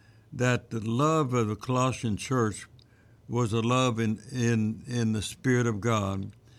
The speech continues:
uh, he made known the reason for their spiritual growth. Um, let me say this. Let me add, the,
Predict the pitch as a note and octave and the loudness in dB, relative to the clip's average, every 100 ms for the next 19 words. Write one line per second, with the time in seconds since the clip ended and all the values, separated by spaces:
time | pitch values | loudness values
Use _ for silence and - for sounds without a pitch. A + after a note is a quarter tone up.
0 | - - - - B2 A#2+ A#2 A2+ C#3 C3+ | -20 -20 -20 -6 -2 0 2 2 4 4
1 | C#3+ D3 C3 B2+ D#3 F3+ A#2 G#2 F#2+ F2+ | 4 4 4 2 4 2 2 0 -2 -4
2 | F2 - - - - - - A#2 B2 A2 | -8 -18 -20 -20 -20 -20 -14 -2 -2 2
3 | C3+ D3 C3+ C#3 B2+ - B2 A#2 A#2+ A2 | 4 4 4 2 0 0 -2 2 0 0
4 | - B2+ A#2+ G2+ A2+ A2 D3+ B2 F2+ - | 0 0 0 0 -4 2 2 2 -4 -12
5 | - - - - - - - - - - | -20 -20 -20 -20 -20 -20 -20 -20 -20 -6
6 | A#2 A2+ G#2+ G2+ G2+ - _ - - - | 0 0 0 -2 -4 -10 _ -20 -20 -20
7 | - - - - C3 D3 - C#3+ A2+ G#2+ | -20 -20 -16 -4 0 0 2 2 2 0
8 | F#2 B2+ C3 C3 C3 A2+ B2 | 0 0 2 2 2 0 0